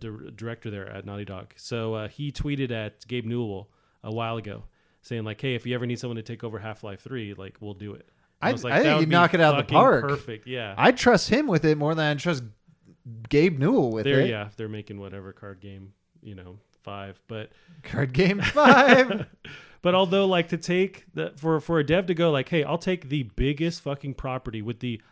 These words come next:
Speaker 1: highest expectation. L-, let's take a crack at it." Like, the balls that they would have as a team, but also they could possibly pull it off.
Speaker 2: Who,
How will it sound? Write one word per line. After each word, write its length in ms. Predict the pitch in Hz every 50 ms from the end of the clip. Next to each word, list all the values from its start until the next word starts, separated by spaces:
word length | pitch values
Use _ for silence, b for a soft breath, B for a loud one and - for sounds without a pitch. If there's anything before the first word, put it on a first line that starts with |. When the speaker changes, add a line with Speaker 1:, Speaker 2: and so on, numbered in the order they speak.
| b
Speaker 1:
highest 480 | b - - 151 156 170 185 185 - 170
expectation. 680 | 156 143 - - 135 - - 147 139 - 131 117 110 107 b b b b b _ -
L-, 160 | 139 143 143
let's 180 | 143 151 147 -
take 140 | 156 131
a 20 | 117
crack 300 | - - 120 110 - 107
at 80 | 95
it." 80 | 98 98
Like, 180 | 107 107 - _ _ _ _
the 120 | - 135 117
balls 320 | 101 135 139 156 165 151
that 100 | 160 -
they 140 | - 139 143
would 140 | 147 143 123
have 180 | 131 135 135
as 100 | 139 120
a 60 | 117
team, 340 | 104 - 135 131 135 139 147 b b b b
but 120 | 135 127
also 200 | 131 139 - 151
they 120 | 131 131 127
could 180 | - 135 107
possibly 540 | - - 131 127 123 - 131 107 113 113 104 - _
pull 200 | - 131 127 113
it 60 | 107 98
off. 280 | 98 104 117 - - - - - - - - 165
Speaker 2:
Who, 480 | - - - 320 339 339 330 302 208